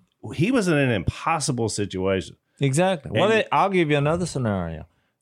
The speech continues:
Speaker 2: If you're locked up in prison for a life sentence, it's, and, and it's, you're like, "Well, I guess it's possible that you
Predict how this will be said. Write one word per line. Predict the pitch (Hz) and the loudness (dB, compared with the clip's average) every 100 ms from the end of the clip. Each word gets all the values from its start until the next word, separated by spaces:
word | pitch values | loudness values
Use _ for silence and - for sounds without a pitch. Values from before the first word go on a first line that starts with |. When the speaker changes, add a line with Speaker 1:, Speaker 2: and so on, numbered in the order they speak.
| - | -4
Speaker 2:
If | 139 - | -2 0
you're | 165 202 | 2 2
locked | 127 117 135 139 - | 2 2 2 0 -2
up | 120 139 131 - | 0 0 -2 -6
in | 117 120 | 0 0
prison | 107 107 117 135 135 131 _ _ _ | 0 0 0 -2 -6 -8 _ _ _
for | - | -4
a | 104 | -2
life | 90 98 104 | 0 -2 -2
sentence, | - 104 110 - - - - _ _ _ _ _ _ _ _ _ - | -6 -6 -6 -8 -18 -20 -20 _ _ _ _ _ _ _ _ _ -2
it's, | 139 135 - - - | -2 -2 -8 -8 -2
and, | 117 110 104 117 | 0 0 -2 -2
and | 123 | 2
it's, | 131 131 - - - _ | 2 0 -4 -8 -10 _
you're | 117 123 | -4 0
like, | 120 92 | 0 0
"Well, | 117 | 0
I | 139 | 0
guess | 131 131 - | 0 -2 -2
it's | - | -12
possible | - - 82 123 - 139 139 139 | -16 -4 -2 -2 -2 -4 -2 -2
that | 135 135 | 0 -2
you | - | -4